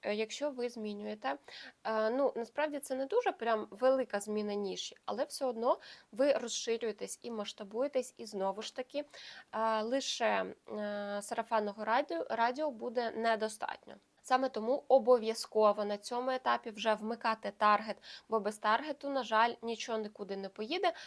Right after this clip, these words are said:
Але ви маєте знати, що коли ви вмикаєте таргет, блогери, інфлюенсери, суміжні майстри, конкурси, е, ви зал-, е, що тут працює? Тобто через рекламу,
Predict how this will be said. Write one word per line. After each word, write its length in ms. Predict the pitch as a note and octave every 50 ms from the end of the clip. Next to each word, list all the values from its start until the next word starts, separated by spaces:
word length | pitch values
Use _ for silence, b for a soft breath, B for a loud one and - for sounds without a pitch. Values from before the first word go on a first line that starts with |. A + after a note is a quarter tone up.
| B B B B
Але 200 | - A3 A#3 C#4+
ви 120 | D#4+ D#4+ C4
маєте 360 | A3+ A3+ B3 B3+ - B3 A3+
знати, 320 | G#3 G#3+ G#3 G3+ G#3 G3+
що 180 | G3+ - A#3 A3
коли 200 | - C4+ C4 B3
ви 140 | G#3 G#3 G3+
вмикаєте 580 | G3+ A3 A3 A3 A3+ A3 G#3+ G#3+ G#3+ - G3+ B B B B B B - - -
таргет, 420 | C#4+ C4+ C4+ C4+ C4+ C4+ B3 A#3
блогери, 480 | A3 A#3+ B3 B3+ C4+ C4+ C4+ C4 B3+ B3
інфлюенсери, 720 | B3 A#3+ - - A#3+ A#3+ A#3+ B3 C4+ C4 - B3 B3 A#3
суміжні 420 | - - A#3 A3+ A3+ A3+ A#3+ A#3
майстри, 420 | A3+ A3+ A3+ A3+ - - A#3 B3
конкурси, 600 | A#3+ - - G#3+ G#3+ G#3+ G#3+ B3 B3 C4+ - -
е, 600 | D#4 D#4+ - - - - - - - _ - A3+ A3+
ви 160 | G3+ B3 D#4
зал-, 320 | E4 D#4+ D4+ - - -
е, 280 | A3+ A3+ A3+ A3 A3 A3
що 200 | G#3+ - C#4+ D#4+
тут 240 | E4 - C4+ - -
працює? 500 | - C4 A#3 - - - A3 G3+ F#3 - -
Тобто 420 | - A3 G#3 - - G#3 G3 - - _ - -
через 460 | - - C#4 D4+ D#4 E4 - - - _ _ _ _
рекламу, 680 | - C4 D4 C#4+ - A#3 A3 G#3 G3 G3 G3+ A#3+ D#4+